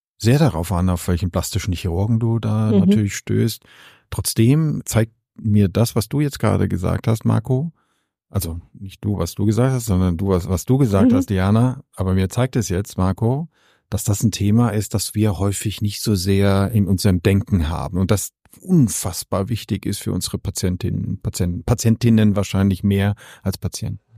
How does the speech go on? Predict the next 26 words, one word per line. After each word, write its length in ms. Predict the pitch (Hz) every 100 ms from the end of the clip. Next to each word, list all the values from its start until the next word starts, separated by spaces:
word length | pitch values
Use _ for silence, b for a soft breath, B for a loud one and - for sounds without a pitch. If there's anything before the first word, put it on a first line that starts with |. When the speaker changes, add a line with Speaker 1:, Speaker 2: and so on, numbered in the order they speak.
| _
Speaker 2:
Ja, 100 | 202
vor 200 | - 220
allem 220 | 214 214
schlaucht 540 | - - 180 269 - -
es 160 | -
so, 160 | 202 196
weil 200 | 202 202
all 320 | - 196 240
das, 300 | 233 240 - -
was 240 | 214 -
ihr 200 | 233 240
gemacht 500 | 220 190 202 247 -
habt 220 | 240 - -
an 200 | 202 180
Guten, 600 | 240 339 - 196 185 175
dass 200 | 202 -
m-, 140 | 196 202 -
unser 260 | 208 202
Leben 240 | 190 262 240
sich 180 | 214 -
so 220 | 269 -
toll 240 | - 254
verändert 400 | 240 - 302 233
hat, 160 | 190 -
wird 280 | 190 240 -
erstmal 640 | - 240 - 233 233 240